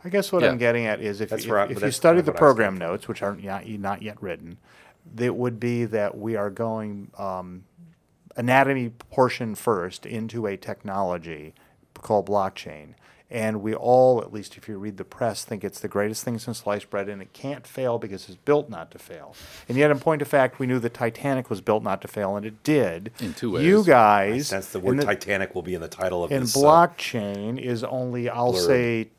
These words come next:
Speaker 1: five to ten years old. Maybe it's ten years old. Maybe
Speaker 3: Is it
Speaker 1: it's
Speaker 3: even that
Speaker 1: a thousand
Speaker 3: much?
Speaker 1: years old.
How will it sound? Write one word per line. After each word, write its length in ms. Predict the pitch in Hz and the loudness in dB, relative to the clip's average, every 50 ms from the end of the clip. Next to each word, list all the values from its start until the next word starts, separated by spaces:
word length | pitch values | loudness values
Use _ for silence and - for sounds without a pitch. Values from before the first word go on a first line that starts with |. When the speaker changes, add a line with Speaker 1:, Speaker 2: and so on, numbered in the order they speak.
| _ _ | _ _
Speaker 1:
five 320 | - - 135 127 123 123 117 | -4 0 2 2 2 2 0
to 80 | 117 | -4
ten 260 | - - - 135 123 | -10 -8 -6 -4 -4
years 240 | 117 101 90 87 82 | -4 -4 -6 -8 -8
old. 240 | 87 80 78 80 87 | -10 -10 -10 -8 -8
Maybe 180 | 101 101 98 104 | -10 -10 -10 -10
it's 120 | - - | -14 -14
ten 180 | - - 104 101 | -12 -10 -10 -8
years 180 | 98 92 90 | -8 -6 -4
old. 160 | 98 95 95 92 | -4 -4 -2 -2
Maybe 180 | 95 95 92 98 | -4 -4 -6 -6
Speaker 3:
Is 60 | 92 | -6
it 40 | - | -8
Speaker 1:
it's 80 | - - | -4 -2
Speaker 3:
even 20 | |
that 60 | - | 0
Speaker 1:
a 40 | 107 | 2
thousand 300 | 107 107 110 98 98 101 | 4 4 2 2 -2 -6
Speaker 3:
much? 40 | 92 | -8
Speaker 1:
years 180 | 90 85 82 78 | -8 -8 -8 -8
old. 320 | 85 80 78 78 82 95 | -8 -8 -8 -8 -10 -12